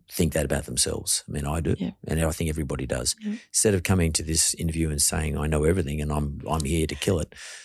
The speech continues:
Speaker 1: um, that, that's really refreshing, and I think that, uh, we get confidence out of that.
Speaker 2: Yeah.
Speaker 1: And I th-, and I also think the structural part of the business is very important.
Speaker 2: Yeah.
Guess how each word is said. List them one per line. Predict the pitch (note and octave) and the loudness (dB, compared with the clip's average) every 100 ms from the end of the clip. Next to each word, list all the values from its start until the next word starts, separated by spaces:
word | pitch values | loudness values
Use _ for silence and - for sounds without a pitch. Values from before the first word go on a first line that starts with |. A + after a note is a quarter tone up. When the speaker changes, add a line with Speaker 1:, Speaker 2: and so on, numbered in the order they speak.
| - | -6
Speaker 1:
um, | - F2+ F2 F2+ - - _ _ _ _ _ _ _ _ _ - | 0 2 2 -2 -8 -20 _ _ _ _ _ _ _ _ _ -12
that, | A#2+ - A#2+ - | -10 -2 -2 2
that's | C3 - | 2 2
really | G#2+ G2 F2+ | 4 4 4
refreshing, | D#2+ - E2 - - - | 0 0 0 0 -4 -4
and | F2 | 0
I | E2+ | 0
think | - F2 - | 0 -2 -2
that, | E2 E2 | -2 -2
uh, | E2 E2 E2 | -2 -2 -2
we | F2 | -2
get | E2 C#2+ | -2 -2
confidence | F2 F2 F2 E2 | -4 -6 -2 -2
out | - | -2
of | C#2+ | -6
that. | G#2+ F#3 _ A#3+ | -8 -8 _ -4
Speaker 2:
Yeah. | A3 F#3+ | -4 -2
Speaker 1:
And | F#3+ | 0
I | F#2+ | 2
th-, | G#3 - | 2 0
and | A3 A#2 G#2+ - | 0 2 0 -2
I | - C#3+ | 0 2
also | C#3+ D#3 D3 A2 | 4 4 4 4
think | G#2+ F#2 | 4 4
the | E2+ | 4
structural | - D#2 - - E2+ D#2 | 2 0 0 0 0 -2
part | - D#2+ D#2+ | 0 2 2
of | D#2+ | 0
the | C#2+ | -2
business | D#2 E2 D#2+ D2 | -2 0 0 -2
is | |
very | D2 D#2+ | -2 -4
important. | D2 E2+ E2 E2 F#2 - - | -2 -2 -2 -2 -8 -10 -4
Speaker 2:
Yeah. | F2 | -4